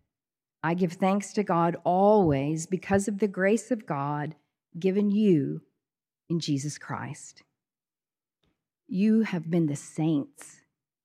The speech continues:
not only on the mission field, but in caring for one another in this sacred fellowship that we share.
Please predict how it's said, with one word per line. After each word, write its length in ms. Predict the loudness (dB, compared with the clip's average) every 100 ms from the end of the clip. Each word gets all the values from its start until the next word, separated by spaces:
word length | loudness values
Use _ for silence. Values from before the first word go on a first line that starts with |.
| _
not 320 | 2 4 2 0
only 420 | 0 4 4 2
on 180 | 2 2
the 60 |
mission 460 | 2 2 0 -2 -2
field, 540 | -2 -4 -2 -4 -6 -10 _ _ _ _
but 100 | 0
in 220 | 2 2
caring 680 | 0 -2 0 2 4 6 4
for 200 | 0 -2
one 260 | 2 4
another 540 | 4 4 2 2 2 2
in 220 | 0 0
this 300 | 0 -4 -8 _
sacred 520 | -10 -2 -2 0 -4
fellowship 600 | -2 -2 0 -2 -4 -4
that 140 | -4 -2
we 120 | -2
share. 640 | -2 -2 0 0 -2 -8